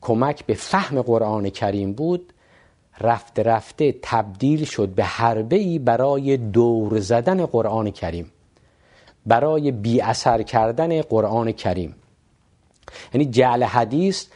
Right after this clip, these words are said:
دقیقاً برای تأمین همین هدف و این منظور بود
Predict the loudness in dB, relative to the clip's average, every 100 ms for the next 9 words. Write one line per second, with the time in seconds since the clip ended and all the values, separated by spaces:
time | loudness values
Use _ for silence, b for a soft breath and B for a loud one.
0 | b b 0 2 2 0 2 2 2 2
1 | 4 2 2 2 2 0 2 0 2 0
2 | 2 0 0 0 0 0 0 2 -2 0
3 | -2 0 0 0 -2 -4 -8 -8 -16